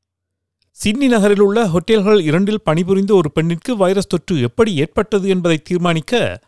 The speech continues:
அவசர மரபணு சோதனை நடந்து வருகிறது. அவர் பணிபுரிந்த ஒரு ஹோட்டல் தனிமைப்படுத்தப்பட்டவர்களை தங்க வைத்த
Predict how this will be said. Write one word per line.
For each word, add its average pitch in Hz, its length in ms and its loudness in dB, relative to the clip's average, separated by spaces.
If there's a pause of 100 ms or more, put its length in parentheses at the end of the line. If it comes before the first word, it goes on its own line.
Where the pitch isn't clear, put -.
(140)
அவசர 220 560 0
மரபணு 196 460 0
சோதனை 165 460 0
நடந்து 127 300 -2
வருகிறது. 123 500 -2 (1000)
அவர் 175 300 -2
பணிபுரிந்த 240 560 0
ஒரு 175 200 4
ஹோட்டல் 147 440 0 (180)
தனிமைப்படுத்தப்பட்டவர்களை 208 1200 0
தங்க 180 320 -4
வைத்த 190 260 0